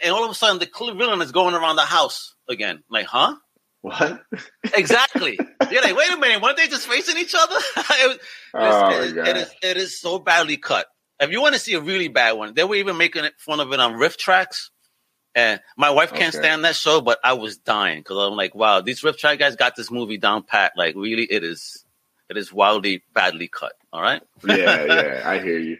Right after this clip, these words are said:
Speaker 2: <laughs>
Speaker 1: All right. So the last piece I wanna leave people here with is, you know, what is the best piece of advice you would give people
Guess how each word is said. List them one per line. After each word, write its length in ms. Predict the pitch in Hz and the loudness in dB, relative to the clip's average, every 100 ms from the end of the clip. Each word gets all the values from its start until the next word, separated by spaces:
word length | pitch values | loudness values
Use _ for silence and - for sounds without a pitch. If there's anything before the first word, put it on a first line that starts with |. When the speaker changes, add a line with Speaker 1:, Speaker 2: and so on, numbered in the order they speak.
| - | -4
Speaker 2:
<laughs> 920 | 151 - 147 143 - 139 - - 135 - - _ - - 127 | -4 0 -2 0 0 -2 -2 -4 -4 -6 -20 _ -20 -6 2
Speaker 1:
All 120 | 147 | 4
right. 220 | 110 90 - - - | 4 2 -6 -20 -14
So 520 | - 208 175 156 - _ - | 0 4 6 6 2 _ 0
the 100 | 175 | 4
last 280 | 196 220 - | 4 2 -2
piece 200 | 233 220 | -2 0
I 60 | |
wanna 260 | 208 208 196 | 0 2 0
leave 220 | 190 202 | -2 -4
people 240 | 220 214 185 | -6 -4 0
here 160 | 208 | 0
with 240 | 233 269 277 | 2 -2 -2
is, 260 | 160 135 - | -4 -4 -4
you 80 | |
know, 100 | 180 - | -4 -4
what 320 | 170 180 262 | 2 2 4
is 120 | 254 | 0
the 100 | 185 - _ _ _ | -4 -10 _ _ _
best 240 | - 180 - | 0 0 0
piece 160 | 208 | -4
of 80 | 170 | 0
advice 500 | 160 143 139 135 131 | 0 2 2 2 0
you 100 | 139 | -6
would 140 | 135 - | -8 -4
give 380 | 151 139 120 _ _ | 0 0 -2 _ _
people 380 | - 117 - 82 | -6 -6 -6 -16